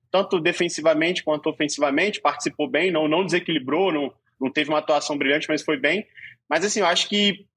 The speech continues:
o Isaac consegue entregar também, o Lelê não ter feito um partidaço faz aquilo que lhe é pedido, que é gol, então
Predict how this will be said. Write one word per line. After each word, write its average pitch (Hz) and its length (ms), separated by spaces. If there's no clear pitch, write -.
o 202 80
Isaac 180 400
consegue 185 540
entregar 165 400
também, 160 360
o 226 40
Lelê 190 520
não 190 160
ter 185 120
feito 180 260
um 175 60
partidaço 156 600
faz 170 220
aquilo 160 340
que 156 160
lhe 151 140
é 143 60
pedido, - 360
que 160 120
é 147 40
gol, 185 300
então 156 320